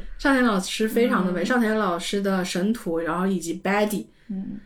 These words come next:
Speaker 1: 都是把宝冢所有原有知识化的东西，然后进行了分子料理式的处理。
Speaker 2: 嗯。
Speaker 1: 你所有宝冢的元素你都能找得到；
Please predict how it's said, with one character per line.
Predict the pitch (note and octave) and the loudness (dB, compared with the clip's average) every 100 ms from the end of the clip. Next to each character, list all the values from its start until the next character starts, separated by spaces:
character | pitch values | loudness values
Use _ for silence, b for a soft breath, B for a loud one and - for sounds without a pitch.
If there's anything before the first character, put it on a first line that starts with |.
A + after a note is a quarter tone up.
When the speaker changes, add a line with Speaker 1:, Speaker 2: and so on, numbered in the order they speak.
| _ | _
Speaker 1:
都 | D4+ D#4+ | 2 2
是 | D#4+ C#4+ | 4 2
把 | A#3 F#3+ | 2 0
宝 | F#3 G3 | 2 2
冢 | B3 G#3 F3+ | 4 2 0
所 | - F#3+ | 2 4
有 | B3+ F#3+ | 4 4
原 | E3+ | 2
有 | A#3+ F3+ | 2 2
知 | A3+ | 0
识 | B3+ | -2
化 | G#3 A3 | -2 -2
的 | G3+ | -2
东 | F#3+ G#3+ A#3 | 0 2 2
西， | - E3+ D#3 | 2 0 0
然 | D#3 | 0
后 | F#3 A3 | -2 -2
进 | G#3 A#3+ G#3+ | 0 0 0
行 | G3 F#3+ | 0 -2
了 | |
分 | G3 F4+ F4+ | 0 2 2
子 | A#3+ | 2
料 | G3+ G3+ | 2 2
理 | D#3 | 0
式 | - | -2
的 | D3 | -4
处 | - D3+ | -4 -6
理。 | D3+ - - _ B B | -4 -6 -12 _ B B
Speaker 2:
嗯。 | G#3 G3 F#3 | -10 -4 2
Speaker 1:
你 | B3 | 2
所 | - B3+ | 4 4
有 | A4 B3+ | 6 4
宝 | G3+ | 4
冢 | B3 | 4
的 | G3+ | 2
元 | G#3 F3+ | 2 2
素 | - G3+ | 2 2
你 | F3+ | 4
都 | D4+ | 4
能 | A#3+ | 4
找 | G#3 F3+ | 2 0
得 | B2 | -4
到； | E3 - | -6 -6